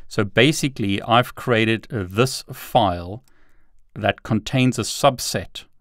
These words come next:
of this file where the password's on the length eight to sixty-three characters. So W C dash L rock U shows me that there are fourteen million entries in that password list.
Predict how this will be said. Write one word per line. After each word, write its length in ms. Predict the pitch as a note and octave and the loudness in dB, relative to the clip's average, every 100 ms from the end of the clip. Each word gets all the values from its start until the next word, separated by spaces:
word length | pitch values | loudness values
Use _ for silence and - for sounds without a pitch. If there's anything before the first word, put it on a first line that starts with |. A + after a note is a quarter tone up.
| - | -4
of 360 | A#2 A2 A2 G2+ | 0 0 -2 -4
this 180 | G#2+ | -4
file 480 | - A2 F#2+ F2 F2+ - - - - - | -4 -2 -2 -4 -10 -20 -20 -20 -14 -2
where 140 | G#2+ | 0
the 80 | G2+ | 0
password's 560 | - B2+ A#2+ - A#2 | 0 2 4 2 0
on 160 | A2 G2+ | 2 2
the 80 | F#2+ | 0
length 320 | G2+ G2+ - - | -2 -2 -4 -4
eight 180 | A2+ - - | -4 -4 -8
to 100 | G#2+ | -8
sixty-three 560 | - - - G2+ G#2+ | -6 -8 -10 -8 -8
characters. 680 | F#2+ G#2 G2+ G2 - - - - - _ _ - | -6 -4 -2 -4 -6 -10 -12 -16 -20 _ _ -18
So 140 | - G2+ | -4 4
W 340 | A#2 C3 D#3+ | 6 6 2
C 220 | - D#3 | 0 0
dash 360 | B2+ A#2 A2+ - | 4 4 2 -2
L 440 | B2+ G#2 F#2 G#2+ - _ _ _ _ _ _ _ _ _ _ _ _ _ _ _ _ _ _ _ _ _ _ - - | 2 2 2 -6 -10 _ _ _ _ _ _ _ _ _ _ _ _ _ _ _ _ _ _ _ _ _ _ -20 -10
rock 420 | G#2+ G#2+ B2+ - | -2 2 2 2
U 340 | B2 A2 F#2+ A#2 - | 2 2 2 -4 -10
shows 400 | - - C3+ B2 | -2 4 4 4
me 120 | B2+ | 2
that 240 | A#2 G#2+ - | 2 0 0
there 100 | G#2 | -4
are 40 | |
fourteen 560 | - C3 B2 - A#2 G#2+ | -2 -2 0 0 0 2
million 360 | G#2+ A2 A2+ | 2 0 -2
entries 440 | - A2 G#2 G#2+ G2 | -2 -2 -2 -4 -4
in 120 | G2 | -4
that 200 | F#2+ - | -6 -6
password 520 | - G2+ - - F#2+ | -4 -4 -4 -6 -8
list. 420 | F#2+ F#2+ - - | -8 -8 -8 -10